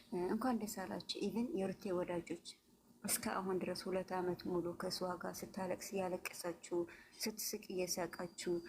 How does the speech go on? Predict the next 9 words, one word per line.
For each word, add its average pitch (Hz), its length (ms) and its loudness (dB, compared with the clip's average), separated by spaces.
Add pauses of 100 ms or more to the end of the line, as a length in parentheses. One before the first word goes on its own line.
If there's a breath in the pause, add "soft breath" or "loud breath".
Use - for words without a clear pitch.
(260 loud breath)
በቃ - 220 -2
ስትጨነቅ 202 580 0
እየተጨነቃችሁ፣ 180 1040 0
በቃ 202 220 0
ፈታ 233 280 0
ስትል 196 300 -4
ደግሞ 208 240 4
ፈታ 208 320 0
እያላችሁ፣ 185 680 0